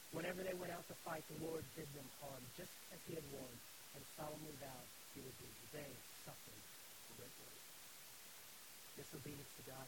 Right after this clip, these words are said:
brings disastrous consequences. And so you see that God is being true to his word. "If you disobey me in this land, I'm gonna raise up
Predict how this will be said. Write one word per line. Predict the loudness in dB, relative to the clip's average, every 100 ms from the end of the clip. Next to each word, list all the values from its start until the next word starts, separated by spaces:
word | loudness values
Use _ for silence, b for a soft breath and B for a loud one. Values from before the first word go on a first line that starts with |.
| -4
brings | -4 -4
disastrous | -6 -4 -4 -4 -4 -4 -4 -4 -6 -4
consequences. | -4 -4 -6 -6 -6 -6 -6 -6 -6 -6 -6 -6 -6 -6 -6 -6
And | -4 -2
so | 0
you | 0 0
see | 0 0
that | 0 -4 -4 -2
God | 0 0
is | 0
being | -2 -2 -2 0
true |
to | 0 0
his | 0
word. | -2 -2 -4
"If | -4 -6 -6 -4
you | -2
disobey | 0 0 0 2 2
me |
in | 0
this | -2 -2
land, | -2
I'm | -2
gonna | -2 0 0
raise |
up | 0